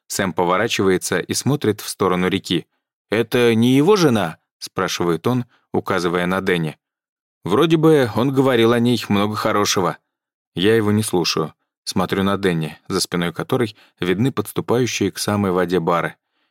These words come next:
Ещё нет пяти, и большинство из них закрыты. Но в тусклом освещённом дверном проёме одного из них замечаю силуэт человека.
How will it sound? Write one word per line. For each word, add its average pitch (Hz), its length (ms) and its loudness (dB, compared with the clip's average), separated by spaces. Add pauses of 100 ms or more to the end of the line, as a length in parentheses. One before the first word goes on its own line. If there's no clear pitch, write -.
Ещё 87 320 -2
нет 87 220 -2
пяти, 95 440 -2 (360)
и - 40 -6
большинство 98 560 -2
из 85 100 0
них 87 180 -2
закрыты. 82 540 -4 (420)
Но 92 220 0
в - 180 -12
тусклом 95 580 -2
освещённом 87 840 -4
дверном 85 420 -2
проёме 82 580 -2 (140)
одного 85 440 -2
из 78 120 -2
них 101 280 -4 (400)
замечаю 87 680 -2 (340)
силуэт 90 480 0
человека. 85 640 -2